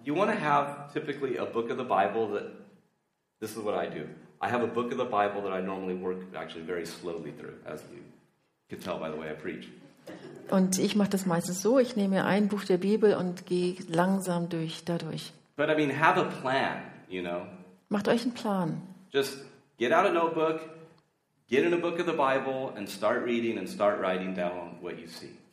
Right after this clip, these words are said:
Speaker 2: Nimm dir ein Notizbuch, ähm, suche dir ein Buch der Bibel aus und dann fang an zu lesen.
Speaker 1: And then the last thing for you to avoid
Speaker 2: Und das Letzte, was ich möchte, dass ihr, äh, vermeidet,
Speaker 1: is what we saw that the young man did with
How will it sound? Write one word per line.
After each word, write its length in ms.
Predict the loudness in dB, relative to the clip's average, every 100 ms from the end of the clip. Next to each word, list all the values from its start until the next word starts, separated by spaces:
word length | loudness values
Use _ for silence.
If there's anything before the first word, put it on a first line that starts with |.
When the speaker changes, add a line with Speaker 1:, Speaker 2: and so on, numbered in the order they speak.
| _
Speaker 2:
Nimm 180 | 0 2
dir 100 | 2
ein 40 | 2
Notizbuch, 600 | 2 0 -2 0 0 0 -6 -18 -18 -20 -4
ähm, 440 | 2 2 2 0
suche 280 | 0 2 2
dir 200 | 4 2
ein 440 | 4 2 2 0 -6
Buch 180 | -6 -2
der 120 | -2
Bibel 260 | 0 0 0
aus 360 | 0 0 0
und 140 | -2 0
dann 140 | 0
fang 220 | -2 -4
an 100 | -4
zu 120 | -6 -6
lesen. 380 | -6 -4 -6 -8 -16 _ _ _ _
Speaker 1:
And 140 | 0
then 140 | 2 4
the 60 |
last 380 | 6 8 6 2
thing 240 | -2 -4 -4
for 120 | -4
you 160 | -4 -6
to 120 | -6 -8
avoid 360 | -6 -6 -6 -8 -14 -20 -20 _ -6
Speaker 2:
Und 80 | -4
das 140 | 0
Letzte, 380 | 2 0 0 2
was 180 | 2 0
ich 140 | -4
möchte, 160 | -6 -4
dass 120 | -4 -2
ihr, 200 | -2 -2 -6 -18 -20 -14 -4
äh, 160 | -2
vermeidet, 580 | -2 -2 -2 -2 -2 -6 -12 -2
Speaker 1:
is 440 | 4 4 4 -2 -10 -16 -16
what 200 | -2 0 0
we 80 | 0
saw 580 | 2 6 6 4 -4 -10 -14 -20 _ _
that 180 | -4 -4
the 80 | -4
young 220 | -2 -2
man 240 | -2 -2
did 260 | -2 -4 -4
with 180 | -4